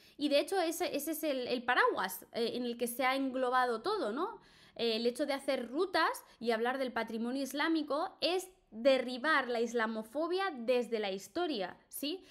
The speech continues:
El hecho de hacer divulgación más espiritual es el combatir esos prejuicios o esa ignorancia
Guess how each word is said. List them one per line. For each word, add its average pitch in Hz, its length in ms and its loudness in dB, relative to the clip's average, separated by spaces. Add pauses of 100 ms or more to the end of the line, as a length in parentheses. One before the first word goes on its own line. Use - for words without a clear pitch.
(200)
El 254 160 0
hecho 294 280 0
de 226 320 -2
hacer 247 400 0
divulgación 247 840 -4
más 226 260 -2
espiritual 302 720 0 (420)
es 349 380 2 (200)
el 294 240 4 (260)
combatir 247 760 0
esos 269 220 -6
prejuicios 262 560 -2
o 247 40 0
esa 269 180 -2
ignorancia 277 800 -2